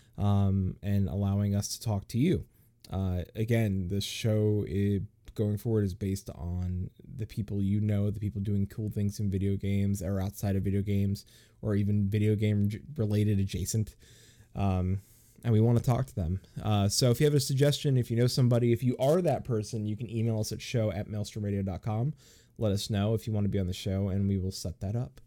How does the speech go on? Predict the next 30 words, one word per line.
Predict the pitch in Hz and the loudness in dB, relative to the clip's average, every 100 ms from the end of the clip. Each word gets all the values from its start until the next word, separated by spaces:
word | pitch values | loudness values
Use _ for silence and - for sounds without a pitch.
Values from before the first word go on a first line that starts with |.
| - - - _ _ _ _ _ _ _ _ _ _ _ _ _ _ _ - - - - - - _ | -20 -20 -20 _ _ _ _ _ _ _ _ _ _ _ _ _ _ _ -10 -8 -8 -10 -10 -12 _
Uh, | 117 113 110 | 2 4 4
community | 107 131 123 117 | 4 4 4 6
news | 113 110 104 | 6 4 2
is | - 110 | 0 -2
She | - 117 | 2 4
Hella | 107 | 4
Tank | 98 110 104 98 | 2 2 0 -2
is | - | -8
doing | 98 104 101 | -2 0 2
Extra | 104 - 107 | 0 -4 -6
Life | - 110 - - - | -4 -6 -10 -20 -20
full. | - 110 101 120 - | -4 0 2 0 2
Uh, | 123 117 117 120 - _ - | 4 6 6 4 0 _ -6
yeah, | 175 214 214 208 | 6 8 8 8
that's | 214 226 | 6 6
important. | 233 202 196 185 185 - | 6 8 6 4 0 2
We'll | 175 | 4
get | 170 175 | 4 4
there. | 170 175 175 | 4 4 4
I | 147 | 4
was | 143 | 6
gonna | 156 | 4
say | - 160 | 6 6
that | 151 139 | 8 8
after | 135 135 | 6 4
the | |
show | 131 131 | 4 6
when | 120 | 6
I | |
host | 104 113 110 - - | 6 4 4 0 -4